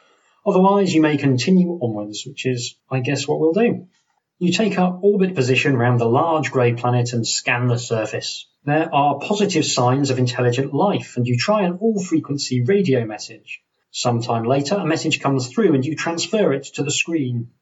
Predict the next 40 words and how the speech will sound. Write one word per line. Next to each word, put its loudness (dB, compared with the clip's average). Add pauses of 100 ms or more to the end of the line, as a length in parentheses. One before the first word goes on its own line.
(540)
A -2
grey-coloured 2
alien -2
with -4
a -4
tiny 0
round -2
mouth -2
and -10
a -18
flattened -4
nose 0
appears -4
and 2
introduces 2
himself 0
as -4 (640)
Tate -2 (300)
of -6
the -2 (260)
Malini 2
mining 2
outpost. -6 (480)
You 0
introduce 2
yourself 0
and 0
tell 0
him 4
of 0
your 2
mission. -4 (160)
You 0
learn 6
that -2
Malini 4
is -2
a 0
mining 2
planet, -4